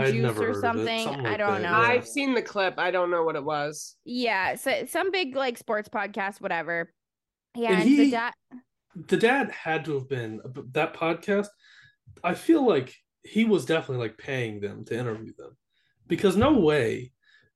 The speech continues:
Speaker 1: would they, like, re-ask the question when the dad asked him the question, right?
Speaker 2: I
Speaker 1: That
Speaker 2: don't
Speaker 1: felt
Speaker 2: know.
Speaker 1: weird.
Speaker 2: I,
Speaker 3: I
Speaker 2: the
Speaker 3: think
Speaker 2: whole
Speaker 3: the, the whole thing is so weird.
Speaker 1: The whole thing is weird.
Speaker 2: I think that's why they posted it, though, was to stop bringing
Speaker 1: Maybe.
Speaker 2: attention to the
Speaker 1: Maybe.
Speaker 2: situation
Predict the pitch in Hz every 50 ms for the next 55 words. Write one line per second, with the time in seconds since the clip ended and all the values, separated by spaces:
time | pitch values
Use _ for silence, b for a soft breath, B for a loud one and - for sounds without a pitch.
0 | _ _ _ - 156 143 127 - 147 151 139 131 127 143 139 135 135 127 123 123
1 | 123 110 110 104 - - _ _ _ _ _ _ _ _ _ _ _ _ _ _
2 | _ _ _ _ _ _ _ - 117 127 139 147 151 156 147 131 127 131 127 127
3 | 127 - - 120 - - 143 123 113 - - - 113 107 107 110 107 104 113 110
4 | 117 104 104 101 101 101 101 101 98 - - - 107 104 98 98 - - 104 98
5 | - - - - - - 139 - _ _ _ - 135 135 151 196 269 277 - _
6 | _ _ _ _ _ _ _ _ - 220 196 180 190 214 233 226 220 185 185 208
7 | 214 - 208 202 220 220 - _ _ _ _ _ _ _ _ - - 220 226 233
8 | 285 302 226 233 226 339 262 285 269 392 370 359 - - _ - 240 254 247 247
9 | 262 247 247 240 214 185 170 160 151 151 - - - 170 165 160 156 156 151 151
10 | 156 151 156 156 151 151 139 196 208 208 208 - 175 160 135 117 104 98 104 98
11 | 101 101 98 - - - - 311 311 370 370 349 - 415 415 - 403 403 392 381
12 | 381 - - 247 247 208 208 233 - - 262 247 277 262 - - 294 285 294 311
13 | 277 277 254 233 233 - - 233 - - 226 202 202 208 - 220 220 - 139 131
14 | 127 160 208 208 190 185 185 - - 214 208 214 - 247 202 220 233 - 226 208
15 | 220 226 220 202 190 170 170 185 196 - 226 214 214 220 220